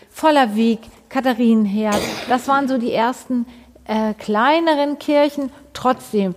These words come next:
für diese ganz kleinen Dörfer und Siedlungen große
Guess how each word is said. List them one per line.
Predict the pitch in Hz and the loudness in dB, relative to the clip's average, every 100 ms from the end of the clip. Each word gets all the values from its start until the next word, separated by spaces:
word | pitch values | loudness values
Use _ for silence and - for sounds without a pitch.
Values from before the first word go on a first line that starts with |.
| - | -6
für | 208 | -6
diese | 196 185 196 | -4 -2 -4
ganz | - 240 262 277 | 0 0 0 -4
kleinen | - 214 208 196 | -6 -4 -2 0
Dörfer | 220 226 247 202 | 2 0 0 -4
und | 196 | -4
Siedlungen | 185 220 247 220 214 214 - - - _ _ _ _ | -2 -2 0 0 2 0 -4 -20 -20 _ _ _ _
große | - 269 302 - 175 160 | -2 2 2 0 -10 -10